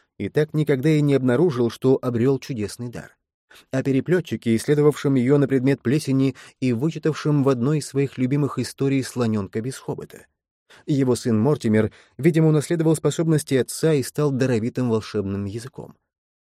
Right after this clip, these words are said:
Он исчез при весьма таинственных обстоятельствах вместе со своей дочерью и женой.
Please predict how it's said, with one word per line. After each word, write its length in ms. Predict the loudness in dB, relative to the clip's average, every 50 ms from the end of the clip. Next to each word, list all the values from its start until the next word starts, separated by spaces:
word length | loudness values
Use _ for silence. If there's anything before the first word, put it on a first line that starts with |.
| _ 0
Он 220 | 2 2 2 2
исчез 320 | 0 -2 0 -2 -2 0
при 100 | 0 0
весьма 300 | 0 0 0 0 -2 -2
таинственных 540 | 0 0 0 0 0 -2 -2 -4 -2 -2 -4
обстоятельствах 840 | -6 -6 -4 -4 -2 -2 -2 -2 -4 -4 -2 0 0 0 -2 -4 _ -14 -6
вместе 400 | -4 -2 0 0 -2 -2 -6 -8
со 100 | -8 -8
своей 260 | -6 -4 -2 0 0 0
дочерью 460 | 0 -2 -4 -2 -4 -6 -4 -4 -6
и 160 | -6 -6 -8
женой. 460 | -8 -8 -8 -10 -10 -14 -18 -20 _